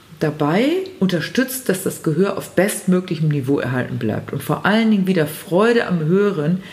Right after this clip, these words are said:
jeden Tag vom Aufstehen bis zum Schlafengehen entsteht.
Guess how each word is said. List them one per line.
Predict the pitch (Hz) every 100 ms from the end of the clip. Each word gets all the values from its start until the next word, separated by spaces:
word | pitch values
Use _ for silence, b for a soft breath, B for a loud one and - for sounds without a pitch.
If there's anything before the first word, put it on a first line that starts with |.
| B B B
jeden | 170 240 254 254
Tag | 240 180 170 -
vom | 156 151
Aufstehen | 165 208 214 - 202 190
bis | 156
zum | 147
Schlafengehen | - 143 151 156 147 123 -
entsteht. | - 156 - 170 143 - -